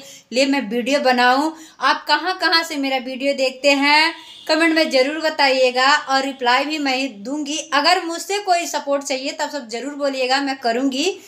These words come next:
तो प्लीज जितने मेरे बहुजन साथी हैं, मेरे बहुजन भाई हैं, प्लीज आप सब सपोर्ट करिए, लाइक करिए, सब्सक्राइब करिए, कमेंट करिए, ढेर सारा प्यार दीजिए। सब्सक्राइबर तो मेरे बहुत ज़्यादा हो गए हैं, लेकिन अभी जो है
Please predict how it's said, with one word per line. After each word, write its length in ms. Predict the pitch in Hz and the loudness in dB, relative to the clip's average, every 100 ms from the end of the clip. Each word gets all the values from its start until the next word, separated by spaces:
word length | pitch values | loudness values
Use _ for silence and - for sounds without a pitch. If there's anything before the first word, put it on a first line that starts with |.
| - - 285 | -20 -14 -12
तो 60 | |
प्लीज 720 | 254 - 339 403 427 403 - - - | -10 -2 4 6 6 4 0 -16 -12
जितने 280 | 233 277 359 | -8 0 2
मेरे 180 | 370 359 | 4 4
बहुजन 360 | 294 294 285 277 | 4 4 2 2
साथी 420 | 277 269 294 285 | 2 2 0 0
हैं, 440 | 294 285 294 294 | 2 4 4 2
मेरे 200 | 277 262 | 0 -2
बहुजन 380 | 240 254 262 247 | -2 -2 -2 -4
भाई 340 | 240 247 294 | 0 2 2
हैं, 380 | 277 277 285 285 | 0 0 -2 -4
प्लीज 280 | 247 269 277 | -6 -2 2
आप 80 | 254 | 0
सब 120 | 254 | -2
सपोर्ट 480 | 254 233 269 269 - | -6 -6 -2 -4 -2
करिए, 300 | 262 269 277 | -2 0 0
लाइक 360 | 254 240 262 | 2 2 2
करिए, 180 | 262 269 | -4 -4
सब्सक्राइब 500 | 269 247 240 240 254 | -4 -6 -2 0 0
करिए, 220 | 262 262 | -2 -4
कमेंट 360 | 269 233 240 240 | -4 -4 -4 -4
करिए, 220 | 254 254 | -4 -2
ढेर 240 | 208 214 247 | -4 -4 -2
सारा 300 | 254 254 247 - - _ | 2 4 2 -2 -20 _
प्यार 220 | 247 254 269 | 2 4 4
दीजिए। 320 | 277 247 285 | 0 -2 -2
सब्सक्राइबर 580 | 285 254 254 240 254 277 | -4 -2 2 2 2 -2
तो 120 | 277 | -4
मेरे 180 | 262 240 | -4 -2
बहुत 260 | 226 247 | -2 0
ज़्यादा 260 | 247 247 254 | 0 2 2
हो 120 | 262 | 0
गए 100 | 254 | 0
हैं, 160 | 254 247 | 0 0
लेकिन 260 | 269 277 | -4 -4
अभी 240 | 240 220 269 | -4 -4 -6
जो 140 | 269 | 2
है 240 | 269 294 | 4 4